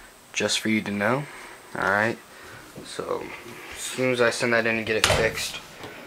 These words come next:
uh, we will see something. Um, hmm, there's some games I got. Um,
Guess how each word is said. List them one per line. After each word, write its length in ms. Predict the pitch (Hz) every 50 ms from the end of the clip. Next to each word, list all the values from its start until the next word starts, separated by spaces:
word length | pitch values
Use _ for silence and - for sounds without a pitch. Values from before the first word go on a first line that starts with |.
| - - -
uh, 340 | - - 92 - 76 76 - 92
we 160 | 107 107 104
will 200 | 104 104 101 98
see 180 | - - 107
something. 520 | 101 - 110 107 104 - 110 107 107 107 - - - - -
Um, 420 | - 95 98 92 95 98 98 98 95 - - - - - - - - - - - - - - - - 120 - - - - - - - - -
hmm, 260 | - 113 113 110 110 110 104 - - -
there's 200 | - 95 101 95
some 160 | - 104 101
games 340 | 95 98 98 95 95 98 92
I 80 | 95 95
got. 340 | 95 95 92 95 101 117 - - - - - - - - - - - - - - - -
Um, 480 | - - - - - 78 67 107 117